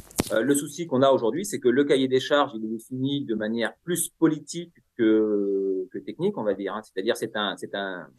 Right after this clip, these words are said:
c'est un des rares labels européens, un des labels obligatoires, c'est-à-dire personne ne peut, ne, ne peut se référencer du bio sans être certifié, euh, et ça en référence au règlement européen. Donc, le, le,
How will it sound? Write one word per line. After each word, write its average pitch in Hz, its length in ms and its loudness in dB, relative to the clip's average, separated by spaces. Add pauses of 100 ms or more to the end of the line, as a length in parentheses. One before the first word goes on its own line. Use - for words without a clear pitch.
(120)
c'est - 120 -2
un 123 60 2
des 117 100 2
rares 147 280 2
labels 127 420 2
européens, 120 560 2
un 113 80 -8
des 104 180 0
labels 107 300 0
obligatoires, 98 520 -2
c'est-à-dire 92 220 -10 (260)
personne 110 280 -6
ne 101 40 -6
peut, 98 220 -6
ne, 95 140 -10
ne 92 100 -14
peut 95 160 -12 (140)
se 90 60 -12 (100)
référencer 101 500 -8
du 98 120 -16
bio 120 300 2
sans 110 300 -4
être 107 240 0
certifié, 117 760 -2 (580)
euh, 95 160 2
et 110 60 0
ça 131 220 4
en 110 160 0
référence 113 540 2
au 104 40 -4
règlement 110 400 2
européen. 101 440 -2
Donc, 98 200 -12
le, 87 120 -6
le, 85 160 -10